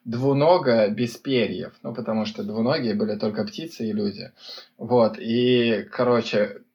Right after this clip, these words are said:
как-то день Платон сидел в шко-, в какой-то вот своей школе платоновской, объяснял философские концепции ученикам. Вот, и тут забегает, короче, Диоген, кидает в него ощипанную курицу и говорит: "Смотри, человек побежал".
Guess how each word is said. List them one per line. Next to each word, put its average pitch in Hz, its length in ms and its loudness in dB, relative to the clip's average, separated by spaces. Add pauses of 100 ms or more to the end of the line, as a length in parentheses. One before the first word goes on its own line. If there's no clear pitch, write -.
как-то 127 320 0
день 107 420 0
Платон 110 320 0
сидел 104 320 -2
в - 60 -8
шко-, - 400 -10
в - 180 -16
какой-то 107 360 -2
вот 101 100 -6
своей 98 340 -2
школе 202 420 0
платоновской, 139 880 -2
объяснял 113 580 -2
философские 110 680 -4
концепции 107 500 -4
ученикам. 131 680 -2 (480)
Вот, 123 380 4
и 117 60 -2
тут 120 200 -2
забегает, 120 500 0
короче, 117 460 -2
Диоген, 117 640 2
кидает 120 440 2
в - 60 -10
него 113 280 2
ощипанную 110 640 0
курицу 139 380 -2
и 120 40 0
говорит: 123 260 2
"Смотри, 180 500 4
человек 147 580 2
побежал". 110 580 -2